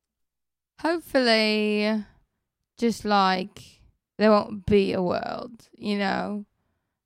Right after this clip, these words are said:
Like, I can't imagine a place without me. So, hopefully,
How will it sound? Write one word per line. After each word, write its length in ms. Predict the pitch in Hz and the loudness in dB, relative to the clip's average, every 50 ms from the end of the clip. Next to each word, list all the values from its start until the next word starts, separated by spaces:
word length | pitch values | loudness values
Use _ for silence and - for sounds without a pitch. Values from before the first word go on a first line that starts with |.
| _ - | _ -2
Like, 140 | 202 196 196 | 0 2 4
I 120 | 196 202 | 4 2
can't 300 | - - 233 214 - - | 2 0 0 0 0 0
imagine 440 | 190 196 190 185 185 180 196 185 180 | -2 0 0 0 0 0 -2 -4 -6
a 60 | 175 | -6
place 440 | - - 180 175 180 190 165 - - | -4 -2 0 0 0 -2 -4 -8 -8
without 640 | 196 190 180 180 - - - - 170 165 170 165 - | -4 -2 -2 -2 -2 -4 -6 -4 -2 -2 -2 -2 -4
me. 920 | - 175 175 175 170 170 165 160 156 - - - - - - - 196 185 170 | -8 -8 -6 -6 -4 -4 -4 -4 -4 -6 -8 -12 -12 -12 -10 -10 -8 -8 -8
So, 500 | - - 175 170 165 165 165 165 170 180 - - - - - _ _ | -4 -2 -2 0 0 0 -2 -2 -4 -6 -10 -16 -20 -20 -20 _ _
hopefully, 840 | - 262 302 466 453 - - 277 240 220 208 196 190 190 185 185 190 | 0 2 2 2 2 0 2 2 4 4 4 2 2 2 0 0 -2